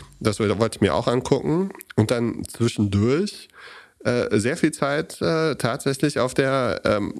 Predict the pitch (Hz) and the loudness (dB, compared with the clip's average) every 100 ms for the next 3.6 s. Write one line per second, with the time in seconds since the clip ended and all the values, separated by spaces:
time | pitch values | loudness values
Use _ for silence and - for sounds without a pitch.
0 | - 123 160 180 - 92 90 92 90 87 | -6 0 2 2 2 0 2 2 2 2
1 | 87 - 98 82 85 - 95 92 82 107 | 0 -2 0 2 0 -2 -2 0 0 0
2 | - - - - - _ - 110 95 98 | -4 -16 -20 -20 -20 _ -2 0 2 2
3 | 98 95 107 104 - | 2 2 0 -2 -4